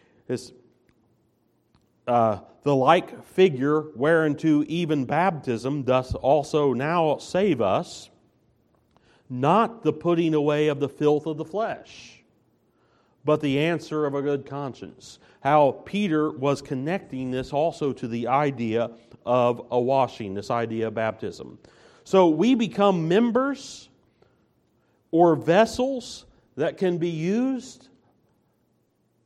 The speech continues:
because of washing, because of sanctifying. With that being said, what John was doing here was something unique.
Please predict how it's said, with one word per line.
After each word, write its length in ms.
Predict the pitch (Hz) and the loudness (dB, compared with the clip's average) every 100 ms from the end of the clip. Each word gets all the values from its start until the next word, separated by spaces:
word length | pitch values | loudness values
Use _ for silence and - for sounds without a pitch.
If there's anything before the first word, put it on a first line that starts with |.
| - | -10
because 360 | 127 156 139 | -8 -2 -2
of 120 | 127 120 | -2 -6
washing, 600 | 151 139 104 110 92 - _ _ _ _ _ | -6 -6 -10 -18 -18 -20 _ _ _ _ _
because 320 | 117 151 135 | -10 -4 -4
of 140 | 117 - | -4 -8
sanctifying. 1080 | - 156 139 156 113 113 101 85 - 107 - - _ _ | -6 -4 -4 -4 -6 -4 -4 -6 -12 -20 -20 -20 _ _
With 140 | - 156 | 0 4
that 220 | 202 269 | 6 4
being 180 | 202 185 | 2 -2
said, 480 | - 156 175 165 - - _ _ _ _ _ _ _ _ - | 2 2 2 -2 -14 -20 _ _ _ _ _ _ _ _ 0
what 260 | 160 175 | 2 2
John 400 | 123 202 226 214 | 2 2 4 2
was 160 | 185 135 | 0 2
doing 320 | 190 202 156 | 0 2 0
here 400 | 131 127 139 196 - - _ _ _ _ _ _ _ _ _ | 0 0 0 -2 -8 -20 _ _ _ _ _ _ _ _ _
was 220 | 127 170 175 | 2 2 4
something 360 | 190 165 175 | -2 0 -4
unique. 640 | 175 175 208 180 - - | -4 -4 -4 -6 -10 -20